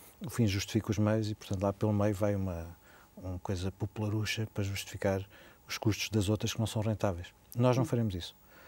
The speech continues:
Speaker 1: Eh, não faremos mesmo. Se me pergunta depois por, quais são os critérios para ser um livro bom ou um livro que não seja tão bom, eh, como tudo na vida, há uma subjetividade grande. Para nós, eh, o crit-, a pergunta que eu faço é, é alguma coisa de que nos orgulhamos ou não?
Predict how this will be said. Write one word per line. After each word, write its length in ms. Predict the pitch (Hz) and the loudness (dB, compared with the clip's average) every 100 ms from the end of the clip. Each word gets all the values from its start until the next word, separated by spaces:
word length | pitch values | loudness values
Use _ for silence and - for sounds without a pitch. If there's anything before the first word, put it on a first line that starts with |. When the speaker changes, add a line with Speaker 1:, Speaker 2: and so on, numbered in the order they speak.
| - - - - | -20 -20 -18 -6
Speaker 1:
Eh, 360 | 98 90 90 | -2 -2 -2
não 120 | 90 110 | -2 0
faremos 280 | 123 123 104 | 2 2 2
mesmo. 320 | 107 87 82 104 | 0 0 -6 -8
Se 100 | - | -6
me 60 | 110 | -2
pergunta 320 | 117 117 113 | 0 2 0
depois 320 | - 113 98 | -2 -2 -2
por, 200 | - 110 - | -4 -8 -4
quais 200 | - 110 | 0 0
são 180 | - 120 | 2 -2
os 180 | 104 123 | -2 -6
critérios 380 | - 113 120 104 | -4 0 2 0
para 120 | - | -2
ser 100 | 98 | -2
um 80 | 104 | 0
livro 160 | 107 90 | 0 -2
bom 140 | 101 | -2
ou 80 | 98 | -2
um 40 | |
livro 220 | 98 87 95 - - - - - | -2 -6 -10 -16 -20 -20 -16 -6
que 120 | - | 0
não 80 | 110 | 0
seja 260 | - 101 | 2 0
tão 200 | 101 107 | 0 2
bom, 280 | 104 110 123 - - - - - - - | 2 2 0 -4 -18 -20 -20 -20 -20 -16
eh, 80 | 98 95 - | -16 -14 -6
como 180 | 101 | -4
tudo 220 | 98 - 101 | -2 -2 0
na 80 | |
vida, 380 | 92 104 107 101 | 0 0 0 0
há 80 | 92 | -2
uma 140 | 90 92 | -4 -6
subjetividade 800 | - - 87 85 92 95 90 87 | -8 -6 -6 -4 -4 -2 -2 -2
grande. 260 | 82 76 285 302 - | -4 -6 -10 -8 -2
Para 160 | 113 | 0
nós, 320 | 117 123 117 120 | 2 2 0 -4
eh, 40 | |
o 280 | 110 101 104 | -4 -4 -8
crit-, 400 | - 107 - 107 | -6 -6 -6 -6
a 60 | 90 | -6
pergunta 340 | - 110 113 | -2 -2 -2
que 100 | 104 | -2
eu 40 | 104 | -4
faço 400 | - 120 - - | 0 0 0 -6
é, 100 | 85 - - - - | -6 -8 -20 -20 -8
é 60 | - | -2
alguma 280 | 107 123 120 | 2 2 2
coisa 260 | - 110 | 2 0
de 80 | 113 | 0
que 80 | - | -4
nos 160 | 95 | -2
orgulhamos 500 | 101 98 98 95 92 | 0 -2 -2 -2 -2
ou 80 | 90 | -4
não? 160 | 80 | -4